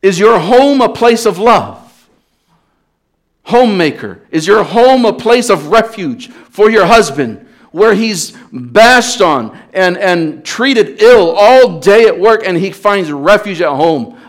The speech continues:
a relief, or is it just more of the same? Oh, church, we need this as well.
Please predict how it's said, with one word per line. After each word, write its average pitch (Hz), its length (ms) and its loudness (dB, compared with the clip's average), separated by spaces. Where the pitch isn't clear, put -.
a 180 180 2
relief, 180 760 -2
or 190 200 0
is 165 100 2
it 190 100 0
just 151 220 -2
more 143 320 -2
of 117 60 -8
the 113 80 -12
same? 113 440 -12
Oh, 113 120 -16
church, - 720 -6
we 175 280 -2
need 180 220 -4
this 160 200 -8
as 160 140 -10
well. 160 520 -4